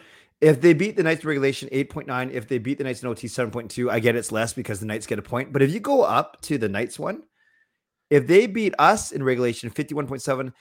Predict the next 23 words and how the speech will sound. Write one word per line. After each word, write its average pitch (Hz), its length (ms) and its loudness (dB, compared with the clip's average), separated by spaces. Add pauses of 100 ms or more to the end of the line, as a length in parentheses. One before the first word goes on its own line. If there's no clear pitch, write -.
(160)
If 123 100 -4
they 170 100 2
beat 170 320 -4
us 151 300 0
in 143 100 -4
O 135 140 2
T, 147 280 -4
so 147 160 -2
they're 156 200 2
basically 170 260 2
not 143 200 4
even 139 180 -4
counting 131 380 -2
the 113 80 0
one 113 220 -4
point 120 220 -8
we 104 100 -6
get. 113 180 2
Is 90 80 -8
that 104 160 -4
fair 110 100 -4
to 104 80 -6
say? 135 300 -6